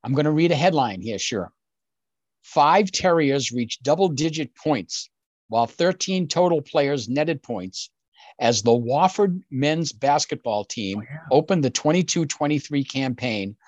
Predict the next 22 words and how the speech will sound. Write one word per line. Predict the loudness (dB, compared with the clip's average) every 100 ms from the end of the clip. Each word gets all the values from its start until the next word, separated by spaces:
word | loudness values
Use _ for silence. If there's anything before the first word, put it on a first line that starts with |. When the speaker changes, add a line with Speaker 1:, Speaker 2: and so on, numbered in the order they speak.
| -20 _
Speaker 1:
by | -2 0
beating | 4 4 6 4 0 0
Bob | 2 4 2 -2
Jones | -4 -2 0 -2 -4 -2
University | 0 0 -2 -2 -4 -4 -8 -8 -16 -20 -8
one | 2 4 4
twenty | 4 2 2 4 4
to | 2
forty-eight. | -2 0 2 4 4 4 0 -8 _ _
We | -10 -4
are | -4 -4
gonna | -4 -6
be | -6 -4
watching | -4 -6 -6 -6
Wofford | -4 -2 -4 -6 -8
College | -4 -2 0 -2 -6 -14 -20 _
because, | -4 2 4 4 2
Speaker 2:
Yeah. | 0
Speaker 1:
uh, | 0 0 -4
the | -4
Exeter | -2 -2 -2 0
resident | 2 2 2 -4 -8